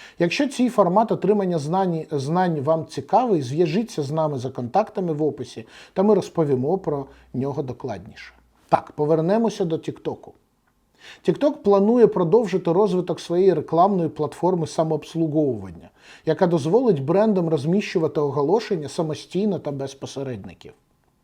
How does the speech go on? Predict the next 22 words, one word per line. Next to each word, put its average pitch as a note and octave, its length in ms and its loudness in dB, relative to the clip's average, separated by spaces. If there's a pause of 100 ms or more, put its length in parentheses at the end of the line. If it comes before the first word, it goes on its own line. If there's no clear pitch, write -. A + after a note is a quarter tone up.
(360)
Як F#3 140 2
зазначає G3 580 4
видання, F3 600 2
нові D#3 280 -2
інструменти G3+ 760 0
посилять - 600 -2
позиції E3+ 520 -4
TikTok - 500 -2 (320)
на D#3 140 4
ринку G#3+ 340 6
електронної F#3+ 560 2
комерції. D3+ 720 -6 (420)
Головна E3+ 360 4
перевага E3+ 520 2
платформи — E3+ 640 0
велика D#3 500 0
та D#3 140 -6
неохоплена D#3 680 -2
іншими E3 400 -4
соцмережами D#3+ 720 -4
молода C#3+ 380 -2
аудиторія. D#3 720 -4